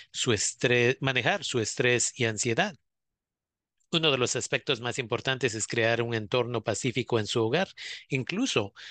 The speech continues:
las familias más funcionales pueden reaccionar exageradamente en momentos de estrés, especialmente durante estos tiempos de la pandemia. Sin embargo,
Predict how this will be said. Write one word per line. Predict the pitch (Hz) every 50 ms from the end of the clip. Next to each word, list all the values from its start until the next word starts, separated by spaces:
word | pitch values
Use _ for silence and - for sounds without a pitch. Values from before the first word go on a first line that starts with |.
| - -
las | - 127 110 -
familias | - 110 120 139 151 147 127 113 107
más | 117 120 113 -
funcionales | - 131 113 - 123 110 113 131 151 156 139 -
pueden | - 143 123 131 123 120
reaccionar | - 127 113 107 - - 123 110 117 120 120 120
exageradamente | 120 107 - - 123 107 - 117 117 120 120 117 113 120 127 143 135 - 123
en | 110 107
momentos | 107 104 107 117 117 113 - 120 107
de | 101 107
estrés, | 98 - - - 151 170 175 - - - - _ - - - - - _ _ -
especialmente | 135 110 - 117 - 135 120 110 110 113 131 165 156 - 117 104 101 110 127 -
durante | 127 107 113 113 113 110 107 101 98 - - 104 98 98 104 - _ -
estos | - 120 107 - - 113 - -
tiempos | - 110 101 95 - 113 98 95
de | 104
la | 101 98
pandemia. | - 117 117 139 170 185 180 143 - - _ _ _ _ _ _ - - - - _ _
Sin | - - 277
embargo, | 254 175 135 120 113 117 131 160 185 -